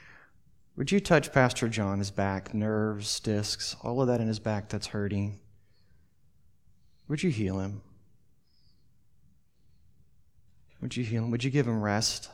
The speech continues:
as he sleeps tonight, enable him to sleep soundly? And would you remind him that you love him? In Jesus' name,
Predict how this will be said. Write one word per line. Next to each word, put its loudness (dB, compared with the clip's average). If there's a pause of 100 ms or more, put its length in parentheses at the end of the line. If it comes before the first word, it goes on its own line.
(140)
as -4
he 0
sleeps 0
tonight, 0
enable 0
him 0
to -2
sleep -2
soundly? -2 (1600)
And 0
would 0
you 2
remind 2
him -2 (720)
that -4
you 0
love 2
him? -4 (1600)
In -4
Jesus' -2
name, -4